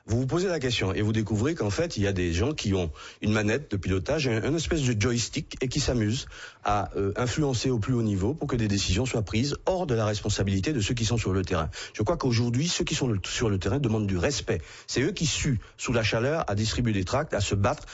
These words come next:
à essayer de convaincre les Martiniquais, à s'intéresser aux problèmes des Martiniquais. Et vous avez des gens en coulisses qui prennent des décisions, euh, sans, sans, sans, sans prendre en compte cela.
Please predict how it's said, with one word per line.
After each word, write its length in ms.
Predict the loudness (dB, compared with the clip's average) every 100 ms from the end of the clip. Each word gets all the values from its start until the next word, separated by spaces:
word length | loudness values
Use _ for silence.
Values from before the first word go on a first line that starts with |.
| -8
à 80 | -2
essayer 220 | 0 0
de 60 | 0
convaincre 320 | 0 0 2
les 60 | 0
Martiniquais, 600 | 0 0 0 2 0 0 -6 -4
à 80 |
s'intéresser 500 | -2 0 0 0 0
aux 60 | 0
problèmes 220 | 2 2
des 60 | 2
Martiniquais. 600 | 0 0 0 0 0 -2 -6 -10 -2
Et 140 | 0
vous 160 | 2 2
avez 180 | 0
des 120 | 0 0
gens 180 | 0
en 60 | -2
coulisses 500 | 0 0 2 0 -6 -10 -8
qui 120 | -4
prennent 220 | 0 0
des 100 | 2
décisions, 640 | 0 0 2 2 2 0 -2 -8 -20 -6 -2
euh, 560 | 0 2 0 0 -2
sans, 380 | 0 0 0 0
sans, 260 | -2 -2 -2
sans, 300 | -2 0 -2
sans 260 | 0 -2
prendre 240 | 0 0 2
en 80 | 0
compte 200 | 0 -2
cela. 260 | 0 -2